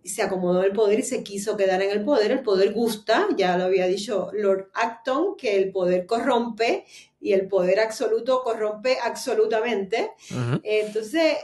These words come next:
Speaker 1: a, a, a Celso Barbosa le dieron un poder, lo, lo, lo sientan ahí, lo siembran en una silla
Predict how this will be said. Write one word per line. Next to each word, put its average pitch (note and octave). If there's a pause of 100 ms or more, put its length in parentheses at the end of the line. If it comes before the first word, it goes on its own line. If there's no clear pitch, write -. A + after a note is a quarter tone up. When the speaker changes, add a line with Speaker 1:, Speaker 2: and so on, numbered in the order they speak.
(100)
Speaker 1:
a, G3+
a, G3
a G#3+
Celso A3
Barbosa C4+
le C4
dieron A3+
un C4+
poder, C#4
lo, C4+
lo, F#3
lo F#3+
sientan A#3+
ahí, B3
lo G#3+
siembran A3+
en A3
una A#3
silla B3+